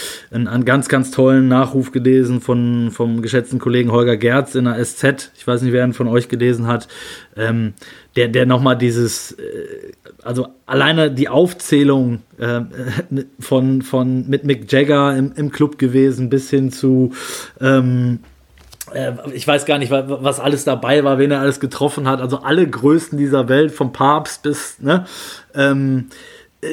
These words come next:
hat er getroffen und er war überall normal. Also es, es war eine Szene, die, die hat, die ist mir nachhaltig hängen geblieben.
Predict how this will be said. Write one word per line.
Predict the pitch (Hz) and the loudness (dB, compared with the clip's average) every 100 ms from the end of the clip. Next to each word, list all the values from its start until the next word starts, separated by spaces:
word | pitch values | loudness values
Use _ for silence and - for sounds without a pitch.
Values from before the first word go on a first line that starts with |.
| - - | -10 -12
hat | - - - 170 | -14 -8 -4 -2
er | 151 | 0
getroffen | 160 147 135 180 180 | 0 2 2 2 0
und | 160 | 2
er | 151 | 2
war | 143 143 | 2 0
überall | 156 180 185 160 147 156 160 156 _ _ _ _ _ - | 2 2 2 0 0 0 0 -2 _ _ _ _ _ -4
normal. | 147 147 139 175 135 104 | 0 2 2 2 0 -4
Also | 110 120 131 131 | -8 -4 -2 -2
es, | 127 120 | -4 -12
es | 143 135 | -6 0
war | 135 | 0
eine | 143 143 | 2 -2
Szene, | - 143 170 160 | 2 2 4 2
die, | 147 147 | -2 0
die | 135 | 0
hat, | 143 127 | 0 -2
die | 135 - 180 | -6 2 2
ist | 165 | 2
mir | 147 | 2
nachhaltig | 143 151 151 147 127 | 4 4 2 0 -2
hängen | 139 160 | -2 -2
geblieben. | 147 139 151 | -2 0 0